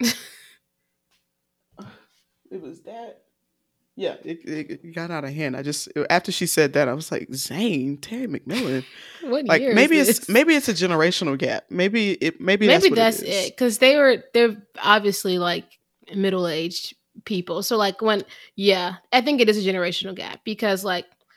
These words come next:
Speaker 1: Zane, very erotic, you know, great writing, but that, that's
Speaker 2: Most of
Speaker 1: not
Speaker 2: that
Speaker 1: my
Speaker 2: stuff aged
Speaker 1: go-to.
Speaker 2: so poorly.
Speaker 1: It really did. And it was just stuff I was trying to sneak and read 'cause I wanted to figure out
Speaker 2: Yeah.
Speaker 1: why are all these adults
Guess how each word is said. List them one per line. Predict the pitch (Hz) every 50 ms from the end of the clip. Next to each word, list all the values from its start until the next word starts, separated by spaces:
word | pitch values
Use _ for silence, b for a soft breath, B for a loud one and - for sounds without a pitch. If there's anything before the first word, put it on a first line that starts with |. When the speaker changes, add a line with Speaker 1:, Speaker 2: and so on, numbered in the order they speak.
| b b b b b _ _ _ _ _ _ _ _ _ _ - 285
Speaker 1:
Zane, | 220 190 294 311 330 339 339 339 330 339 330 330 _ _ - - _ _ -
very | 208 175 208 220 247 277 269
erotic, | 262 240 214 196 190 185 180 185 190 190 - - - _ -
you | 233 240
know, | 220 202 190
great | 180 - 214 226 165 190
writing, | 190 190 196 208 202 190 190 185 185 185 180 -
but | 202 190 185 170 - -
that, | - 226 233 233 - - _ _ b b b b _
that's | - 233 240
Speaker 2:
Most | 269 339 -
of | -
Speaker 1:
not | 269 247 -
Speaker 2:
that | 202
Speaker 1:
my | 208 202 202
Speaker 2:
stuff | 180 - -
aged | 208 196 202 196 190 -
Speaker 1:
go-to. | - 180
Speaker 2:
so | 156 156 208 214 208 214
poorly. | - - 190 226 262 226 156 135 107 -
Speaker 1:
It | - 262 254 226
really | 294 294 277 262
did. | 214 - 226 208 185 180 175 190 - -
And | - 233
it | 254 262
was | 269 269 262
just | 285 277 262
stuff | - - 247 233 -
I | 220
was | 226 214 -
trying | - 240 220
to | 202 190
sneak | - - - 240 240 240 -
and | 233 226 226
read | 233 240 240 233
'cause | - 214
I | 214 208
wanted | 220 226 220 196
to | 208
figure | - - 220 202 202
out | 202 196 185
Speaker 2:
Yeah. | 180
Speaker 1:
why | 190 196 214 233 233 226
are | 220 208
all | 208 214
these | 208 208 190
adults | 196 190 170 190 185 190 185